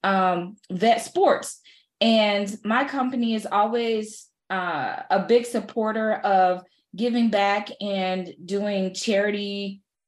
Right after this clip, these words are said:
um, audiobooks. We do, uh, one to two a year.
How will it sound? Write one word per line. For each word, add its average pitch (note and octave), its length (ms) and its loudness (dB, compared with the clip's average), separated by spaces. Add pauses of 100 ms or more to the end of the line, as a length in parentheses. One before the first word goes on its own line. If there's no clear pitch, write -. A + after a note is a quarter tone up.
(120)
um, E3+ 480 -2 (420)
audiobooks. G#3+ 720 2
We G3+ 100 -4
do, A3 480 -2
uh, F3 300 2
one G#3+ 380 0
to A#3+ 120 -12
two C4 280 -8
a C#4+ 40 -2
year. G3+ 560 0